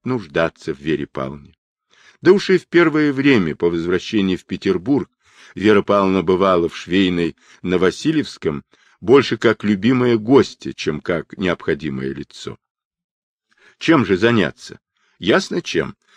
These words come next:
Надобно основать другую швейную в своём новом соседстве, в другом конце города.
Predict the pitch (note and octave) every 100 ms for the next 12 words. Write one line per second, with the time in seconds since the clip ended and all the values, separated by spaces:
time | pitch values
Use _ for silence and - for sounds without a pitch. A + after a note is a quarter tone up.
0 | _ G2+ D3 G#3+ F#3+ F3+ F#3 D#3+ - G#2
1 | G#2+ G2 F2 G2+ D3+ B2+ D3+ C#3 A#3+ F#3+
2 | - E2 E2 C#2+ C2 B1+ _ _ _ -
3 | - G2 A#2 F#3+ F#3 A2+ E3+ F3 D3 -
4 | D#2+ - F#2+ - - F#2 E2 F#2+ E2 G2+
5 | F3+ - E2 - - G#2+ D2+ C#2 C2 -